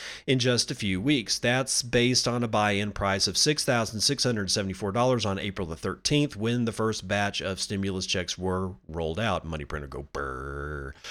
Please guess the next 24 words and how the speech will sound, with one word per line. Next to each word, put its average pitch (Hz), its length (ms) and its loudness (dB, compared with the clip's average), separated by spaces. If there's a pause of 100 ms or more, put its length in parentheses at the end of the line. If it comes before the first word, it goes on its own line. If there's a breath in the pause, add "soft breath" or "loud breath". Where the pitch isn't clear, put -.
(160 loud breath)
The - 100 -20
price 92 300 0
of 87 60 -6
Bitcoin 110 460 0
continued 120 420 0
to 104 40 -8
climb 123 440 0
all 131 320 8
throughout 120 440 6
April, 98 500 0
and 110 180 2
at 113 180 4
the 101 60 -6
time 131 380 2
of 104 100 -4
writing, 156 380 6
one 160 220 4
Bitcoin 160 400 6
is 143 100 -2
now 165 160 4
worth 156 240 2
nine 165 260 6
thousand 147 360 4
dollars. 143 420 6